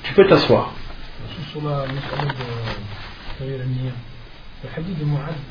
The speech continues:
Speaker 2: ibn Jabal, radiyallahu anhu, quand, euh, il prie l'Aïcha, il prie le Salam,
Speaker 1: Mhm.
Speaker 2: après il allait, euh, vers son peuple, yani.
Speaker 1: Mhm.
Speaker 2: Il faisait Salat al-Isha avec eux. Ça rentre dans le cadre de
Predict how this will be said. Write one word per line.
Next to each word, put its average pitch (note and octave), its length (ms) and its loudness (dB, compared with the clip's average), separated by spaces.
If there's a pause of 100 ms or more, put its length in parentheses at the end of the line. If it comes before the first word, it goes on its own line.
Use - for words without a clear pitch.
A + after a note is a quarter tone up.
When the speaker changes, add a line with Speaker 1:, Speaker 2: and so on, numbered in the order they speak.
Speaker 2:
ibn C3+ 220 -4
Jabal, C3+ 200 -6
radiyallahu A#2 460 -6
anhu, A#2 80 -4 (680)
quand, B2+ 280 -8
euh, A#2+ 120 -8
il B2 220 -10
prie C3+ 140 -8
l'Aïcha, C3+ 260 -8
il C#3+ 60 -4
prie C3+ 100 -8
le - 320 -12
Salam, D3 160 -6 (600)
Speaker 1:
Mhm. C#3 220 8 (120)
Speaker 2:
après C3+ 180 -8
il B2 60 -6
allait, B2 100 -6
euh, - 1800 -12
vers A2+ 160 -4
son A#2+ 80 -8 (140)
peuple, D#3 180 -6
yani. C3 540 0
Speaker 1:
Mhm. D3 180 6 (340)
Speaker 2:
Il B2+ 60 -6 (180)
faisait C#3+ 120 -6
Salat C#3+ 280 -4
al-Isha B2 320 -8
avec B2 260 -6
eux. A#2+ 40 -8 (800)
Ça C3 60 -6
rentre E3+ 140 -4
dans D#3 100 -2
le C#3+ 100 -4
cadre C#3 160 -2
de B2 80 -6